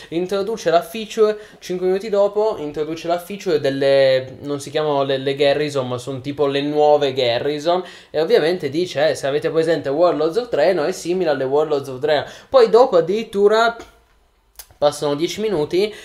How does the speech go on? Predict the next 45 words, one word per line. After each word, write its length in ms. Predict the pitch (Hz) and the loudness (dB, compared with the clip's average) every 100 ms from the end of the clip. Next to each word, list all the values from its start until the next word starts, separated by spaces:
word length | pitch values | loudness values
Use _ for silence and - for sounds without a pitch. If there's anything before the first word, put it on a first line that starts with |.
| - - | -18 -2
e 100 | 185 | 2
addirittura 540 | 185 247 247 185 180 | 2 -2 0 4 4
fa 220 | 185 170 | 4 2
un 340 | 160 139 160 156 | 2 0 -4 0
paragone 760 | 180 196 196 151 147 151 156 | 2 4 4 4 4 2 0
con 280 | - 165 147 | 0 0 2
le 120 | 160 | 0
farm, 680 | 185 185 180 196 202 202 208 | -2 2 2 2 0 -2 -4
mi 120 | 190 143 | -4 -6
ricordo, 520 | 143 160 170 165 165 | -2 0 0 0 -6
di 240 | 135 147 143 | -6 -8 -6
Mist 280 | 156 165 | -6 -6
of 140 | 180 175 | -6 -6
Pandaria, 580 | 139 123 113 101 104 107 | -6 -6 -4 -4 -4 -4
ha 60 | |
detto. 480 | 110 110 - 135 135 - - | -4 -6 -6 -10 -10 -14 -12
Se 160 | - | 2
avete 260 | 247 220 208 | 2 4 0
presente 520 | 180 180 180 139 135 | 0 0 0 -2 -4
come 160 | 151 160 | -4 -4
funzionava 480 | 165 170 185 143 131 | -6 -8 -4 -2 0
la 120 | 151 | -2
farm 440 | - 156 123 123 | 0 2 2 -2
in 100 | 135 | -6
Mist 240 | 156 180 - | -6 -6 -6
of 120 | - | -6
Pandaria, 640 | 170 170 143 147 180 190 | -4 0 0 2 2 0
che 80 | 139 | -2
io 100 | 135 | -6
neanche 580 | 110 113 113 117 110 104 | -6 -10 -10 -8 -8 -8
mi 140 | 104 | -10
ricordo, 420 | 104 120 - - 123 | -12 -10 -10 -10 -10
devo 220 | 107 120 | -10 -10
dire, 320 | 120 131 185 - - - - | -6 -6 -6 -10 -20 -20 -2
ehm, 380 | 147 151 156 160 | 2 4 2 0
allora 240 | 214 180 | 2 4
questo 360 | 185 220 220 262 | 6 4 4 -4
sarà 280 | 254 175 175 | 2 2 2
come 200 | 214 247 | 0 -2
la 140 | 254 | -2
farm 300 | - 143 170 | 0 0 0
di 80 | 156 | -2
Mist 240 | 143 139 | -4 -4
of 100 | 139 | -6
Pandaria. 720 | - 131 120 110 113 117 117 | -4 -4 -4 -4 -2 -4 -4